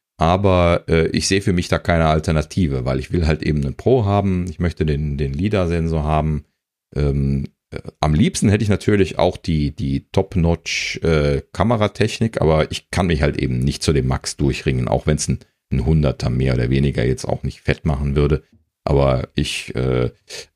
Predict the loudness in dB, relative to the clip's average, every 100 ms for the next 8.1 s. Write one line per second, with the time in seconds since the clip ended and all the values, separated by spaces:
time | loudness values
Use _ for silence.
0 | -20 _ -12 -4 -4 -4 -4 0 2 4
1 | 4 2 2 0 0 -2 -6 0 0 0
2 | 0 2 2 0 -2 0 2 0 0 0
3 | 2 2 -2 _ -20 -18 -18 -4 0 2
4 | 2 2 2 2 0 -2 -4 -8 -8 -6
5 | -2 -2 -4 -4 -2 0 -2 -2 -2 -4
6 | -8 -8 -6 -4 -6 _ _ -12 -8 -12
7 | -10 -4 -4 -4 -8 -8 0 0 0 -10